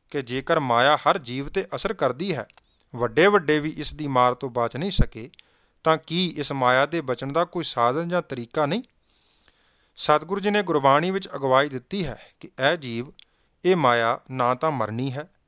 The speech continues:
ਤੇ ਨਾ ਹੀ ਇਸ ਨੂੰ ਕਿਸੇ ਹੱਟੀ ਤੇ ਵੇਚ ਕੇ ਖਤਮ ਕੀਤਾ ਜਾ ਸਕਦਾ ਹੈ।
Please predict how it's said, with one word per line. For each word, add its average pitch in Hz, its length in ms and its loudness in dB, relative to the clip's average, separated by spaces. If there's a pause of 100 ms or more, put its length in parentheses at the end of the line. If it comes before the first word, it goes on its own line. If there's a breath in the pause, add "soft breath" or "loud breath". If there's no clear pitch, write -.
(100)
ਤੇ 147 60 -6
ਨਾ 139 300 6
ਹੀ 180 300 -4
ਇਸ - 140 -12
ਨੂੰ 151 160 -6
ਕਿਸੇ 143 280 -4
ਹੱਟੀ - 320 -10
ਤੇ 160 200 -4
ਵੇਚ 117 240 -6
ਕੇ 127 200 -10
ਖਤਮ 170 280 -6
ਕੀਤਾ 120 340 -10
ਜਾ 107 140 -6
ਸਕਦਾ 107 360 -12
ਹੈ। - 160 -16